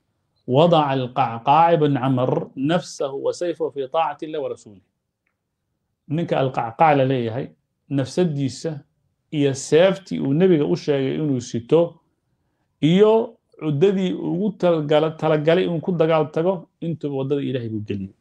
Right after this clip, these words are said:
"Wa jacala mafrashahu sahawaati al-jiyaad." Halka uu barkado uu seexdo, uu dhinac dhigan, wuxuu ka dhigtay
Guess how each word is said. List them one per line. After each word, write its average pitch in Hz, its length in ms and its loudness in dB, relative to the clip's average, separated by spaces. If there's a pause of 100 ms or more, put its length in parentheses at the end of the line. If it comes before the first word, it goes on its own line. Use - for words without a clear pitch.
(580)
"Wa 120 140 6
jacala 143 420 4
mafrashahu 160 840 -2
sahawaati 156 580 -4
al-jiyaad." 143 420 -4 (600)
Halka 180 340 -2
uu 170 100 -4
barkado 156 520 -2
uu 147 100 -4
seexdo, 135 640 -4
uu 135 160 -6
dhinac 165 260 -4
dhigan, 143 240 -2
wuxuu 127 220 -2
ka 202 80 -2
dhigtay 139 400 -4